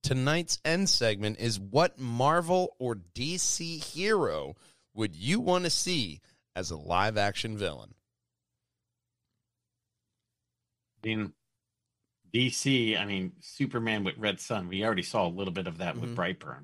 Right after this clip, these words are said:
Speaker 2: but
Speaker 1: A little bit, yeah. He was just a, a misunderstood child, though. You know, missed his mommy and daddy. Couldn't connect with him 'cause, you know, planet dis-
Speaker 2: Luminous says Iron Man, just Iron Man.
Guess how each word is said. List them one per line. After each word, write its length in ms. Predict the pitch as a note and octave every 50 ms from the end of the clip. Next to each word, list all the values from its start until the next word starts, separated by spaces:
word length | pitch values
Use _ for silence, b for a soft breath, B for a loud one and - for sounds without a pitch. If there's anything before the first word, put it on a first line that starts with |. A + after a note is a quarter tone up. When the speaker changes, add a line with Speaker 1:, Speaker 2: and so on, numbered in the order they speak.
| D2
Speaker 2:
but 200 | - E2 D2+ D2 - _ _ _ _ _ _ _ _ _ _ _ _ _ _ _ _ _ _ B B B B B B B B -
Speaker 1:
A 80 | D#3+
little 220 | E3+ F3 F3 F3 E3+
bit, 260 | D#3 E3 F3 F3+ - -
yeah. 380 | C#3+ D3+ D#3 D#3 D#3 D#3 D3+ D3+ - - _ -
He 220 | B2+ B2+ C#3 D3
was 200 | D3 C#3+ C3+ -
just 280 | - - C#3 - - -
a, 300 | C3 B2+ B2+ A#2+ A#2 A#2 A2 F#2 -
a 280 | A2+ A#2 A2+ A2+ A2 A2 G#2+
misunderstood 800 | A2+ B2 C3 B2+ A2+ - B2+ A#2+ A2+ A2+ - - - G#2+ G2 F2+
child, 420 | - - G#2 F#2+ F#2+ G2 F#2+ F2+
though. 300 | G2 F#2+ F#2+ F#2+ G2+ G2+ - _ _ _ _ _ _ _ _ _ _ _ -
You 100 | G#2+ G#2+
know, 300 | F#2+ F#2 F#2 F#2+ G2+ A2 - _ _ _ _ _ _
missed 220 | - A#2 A2+ - -
his 120 | G#2+ G2+
mommy 320 | G2+ G2 F#2 F#2 F#2 F#2+ F#2
and 100 | F2+ E2+
daddy. 360 | E2+ E2+ E2+ E2+ F2 F2 G2 G#2 _ _ _ -
Couldn't 260 | - G#2 F2+ E2 - _ _ _ _ _ _ _ _ _ _ _ _ _ -
connect 320 | - F2+ E2 D2+ C#2+ -
with 120 | F#2 F2 E2+
him 140 | F2 F2 - _ _ -
'cause, 260 | - F2+ E2 D2+ -
you 100 | F2 D#2+
know, 180 | D2+ D2+ D2 D2 -
planet 320 | - - D#2+ D2+ D2+ D2 - -
dis- 120 | D2+ D2
Speaker 2:
Luminous 320 | B2 C3+ C#3 C#3 C3+ B2
says 240 | - - B2 A2+ G2+
Iron 340 | - A#2+ A2+ A2+ A2+ A2 G2
Man, 300 | F#2+ F#2+ F2+ E2 E2+ E2+
just 260 | - - G2 F#2 - -
Iron 260 | F2+ F2 E2+ D#2+ D2+
Man. 220 | C#2+ C#2 C#2 C#2